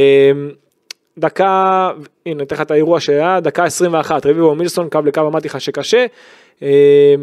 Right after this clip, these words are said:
מי שרוצה שיראה את הדקה הזאת, מבין כמה שאין מקום לרביבו להתקדם שם. דקה עשרים ושלוש, כדור עומק נפלא של רביבו, לתנועת העומק של גבי קניקובסקי, חיפש שם את ערן,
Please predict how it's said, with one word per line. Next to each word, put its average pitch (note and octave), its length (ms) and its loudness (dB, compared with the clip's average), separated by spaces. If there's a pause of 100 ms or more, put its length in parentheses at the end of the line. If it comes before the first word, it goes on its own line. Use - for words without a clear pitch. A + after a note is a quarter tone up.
(760)
מי F#3 80 -4
שרוצה F3+ 320 2
שיראה E3+ 220 0
את F3 80 0
הדקה E3+ 360 -2
הזאת, G3 380 0 (200)
מבין D#3 260 -2
כמה E3+ 240 -4
שאין D3+ 600 0
מקום E3 260 -2
לרביבו D#3+ 300 2
להתקדם C#3 440 -2
שם. G#2+ 200 -14 (340)
דקה F3+ 180 0
עשרים F3+ 180 0
ושלוש, E3+ 260 -2
כדור E3+ 200 2
עומק F3 180 -4
נפלא F3 200 -2
של D#3 240 0
רביבו, D#3 400 2 (520)
לתנועת D#3 420 -4
העומק D#3+ 260 0
של C3 160 -4
גבי D3+ 220 -2
קניקובסקי, D3+ 520 -4
חיפש E3 260 -6
שם D3 160 -6
את C#3 140 -6
ערן, F3+ 380 -2